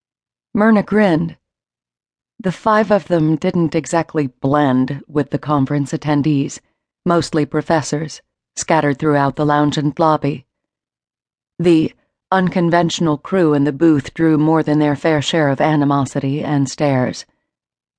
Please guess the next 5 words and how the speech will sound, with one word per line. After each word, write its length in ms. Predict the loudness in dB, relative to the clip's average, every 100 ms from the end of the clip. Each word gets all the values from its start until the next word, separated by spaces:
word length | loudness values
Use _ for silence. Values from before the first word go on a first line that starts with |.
| _ _ _ _ _
Was 240 | -4 -2 -2
it 100 | -6
the 80 | -8
tattoos? 760 | -8 -6 -4 -2 -2 -4 -10 _ _ _ _ _ _
The 180 | 0